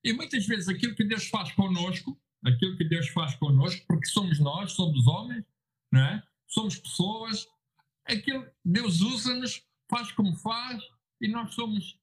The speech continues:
eh, vasos de barro, como lá está escrito, e Ele usa vasos de barro que são extremamente frágeis. Então aquilo que Deus faz, eh, n-,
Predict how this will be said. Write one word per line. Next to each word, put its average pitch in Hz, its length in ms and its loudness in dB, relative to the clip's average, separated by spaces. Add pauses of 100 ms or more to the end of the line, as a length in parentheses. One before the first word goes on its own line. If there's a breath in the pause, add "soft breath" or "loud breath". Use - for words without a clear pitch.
(340)
eh, 165 280 0
vasos 175 320 0
de 156 80 6
barro, 208 500 0
como 170 200 -2
lá 165 80 -2
está 160 160 -4
escrito, 196 600 -2
e 190 120 4
Ele 202 120 0
usa 190 280 -4
vasos 160 300 -2
de 139 60 -12
barro 190 340 -6
que - 80 -12
são 165 320 -2 (160)
extremamente 202 720 -4
frágeis. 160 680 -4 (320)
Então 226 280 -4
aquilo 208 240 -6
que 185 100 0
Deus 185 260 -2
faz, 143 520 -2 (420)
eh, 165 280 -2 (540)
n-, 175 280 4